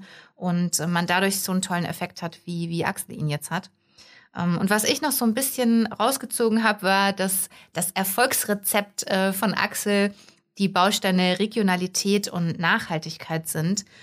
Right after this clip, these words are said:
und vor allem auch Authentizität. Also, dass Axel sich auf allen Kanälen und auch in seiner Bäckerei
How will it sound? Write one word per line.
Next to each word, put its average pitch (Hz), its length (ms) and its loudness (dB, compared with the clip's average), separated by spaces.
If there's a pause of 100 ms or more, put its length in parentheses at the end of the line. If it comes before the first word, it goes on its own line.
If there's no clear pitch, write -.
(320)
und 175 460 0
vor - 180 -2
allem 208 220 4
auch 185 180 2
Authentizität. 165 1000 -4
Also, 180 180 -4
dass 180 180 -4
Axel 196 340 -2
sich 180 360 0
auf 185 280 0
allen 202 280 2
Kanälen 185 480 2
und 190 180 -2
auch 185 160 0
in 180 160 -2
seiner 175 240 0
Bäckerei 175 600 0